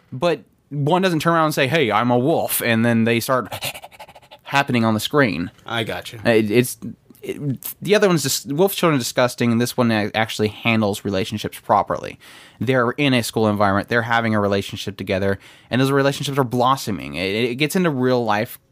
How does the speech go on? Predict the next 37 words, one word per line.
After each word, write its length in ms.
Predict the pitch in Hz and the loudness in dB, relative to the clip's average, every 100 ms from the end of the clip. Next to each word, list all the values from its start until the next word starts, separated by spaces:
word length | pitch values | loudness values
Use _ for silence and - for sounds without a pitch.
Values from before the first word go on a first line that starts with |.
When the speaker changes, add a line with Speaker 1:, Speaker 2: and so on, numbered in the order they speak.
| _ | _
Speaker 1:
kind 180 | 123 117 | -4 -2
of 60 | |
situations 600 | - - 110 120 147 107 | -4 -6 -2 0 0 -4
with 100 | 98 | -4
these 140 | 101 104 | -4 -4
characters 400 | 107 101 104 101 | 0 0 0 -2
as 40 | |
they 260 | 101 101 101 - | 0 0 -2 -4
move 240 | 110 113 | -2 2
on 140 | 104 104 | 2 0
with 100 | 107 | -4
their, 220 | 107 107 _ _ _ _ | -6 -8 _ _ _ _
their 80 | 117 | 2
relationship. 400 | 113 139 123 - | 2 2 -6 -4
Speaker 2:
You 120 | 180 | 0
know, 280 | 180 160 139 | 2 2 0
I, 320 | 135 143 147 - _ | 0 0 0 -4 _
I, 220 | 131 135 117 | -2 0 0
just 320 | 139 151 - | -4 -4 -4
to 60 | |
top 340 | 135 143 135 139 | -4 0 0 0
it 80 | 127 | 0
all 80 | |
Speaker 1:
Not, 200 | 160 151 | 2 2
Speaker 2:
off. 160 | 120 151 | 2 2
Speaker 1:
"Let's 160 | 247 240 | 0 0
just 180 | 147 | -2
run 140 | 123 139 | 0 2
off 200 | 139 - | 0 -2
to 160 | - 139 | -2 0
a 40 | |
random 300 | 139 151 156 | 2 2 -2
farm 380 | 156 220 240 139 | -2 0 0 2
area 240 | 110 110 | 2 2
and 120 | 123 127 | 0 0
farm 340 | - 233 185 | -2 0 -2
crap." 400 | - 107 101 | 0 -2 -2